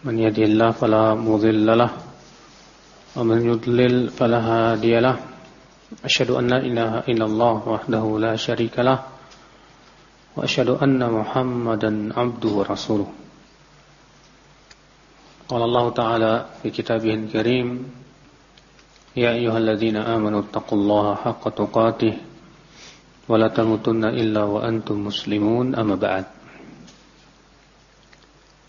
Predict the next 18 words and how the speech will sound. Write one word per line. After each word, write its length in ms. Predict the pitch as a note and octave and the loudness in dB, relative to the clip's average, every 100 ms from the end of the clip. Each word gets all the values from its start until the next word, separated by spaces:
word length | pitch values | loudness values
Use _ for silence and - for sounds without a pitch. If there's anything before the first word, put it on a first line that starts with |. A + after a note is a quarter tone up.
| _ _ _ _ _ _ _ _ - - _ _ - _ _ - _ _ _ _ _ _ - - | _ _ _ _ _ _ _ _ -20 -20 _ _ -20 _ _ -20 _ _ _ _ _ _ -20 -10
Kita 240 | A#2+ - | -4 0
lanjutkan 400 | A#2 A2+ A2 - | 0 0 0 0
kajian 400 | C3 B2 A#2+ A#2 | 0 2 2 0
kita, 640 | A#2 - C3+ D3 D3+ C#3+ - - | -2 -4 0 0 0 -2 -8 -6
kalau 240 | G#2+ G#2 | -4 -2
nggak 160 | G#2 G#2 | -4 -6
salah 560 | - G#2 G#2+ - - - - - | -4 -4 -4 -8 -18 -20 -20 -20
kita 320 | - - A2 G#2 | -16 -10 -6 -4
hadis 160 | G2+ - | -4 -4
yang 160 | G2+ G2+ | -6 -6
ketiga 400 | - G#2 G2 F#2+ | -4 -2 -2 0
puluh 160 | G2+ | -4
tiga 240 | - G#2 G2 | -2 0 0
ya 240 | F#2 - | -2 -8
sekarang. 400 | - F#2 F#2 F2+ - - - - - _ - - - - D3+ - - - - - C3+ C3+ C3+ C#3+ - - C#3 C3 B2+ B2+ B2 - - C3 | -10 -6 -6 -6 -14 -20 -20 -20 -20 _ -20 -20 -20 -20 -20 -20 -20 -20 -20 -20 -20 -20 -20 -20 -20 -20 -20 -20 -20 -20 -20 -20 -20 -10
Hah? 240 | C3+ E3+ E3+ - - - - - B2+ B2+ - - - - - - | -4 -4 -4 -14 -20 -20 -20 -20 -20 -20 -20 -20 -20 -20 -16 -6
Tiga 240 | A#2 A#2 | -4 -4
puluh. 400 | - G2+ D3+ | -4 -4 -2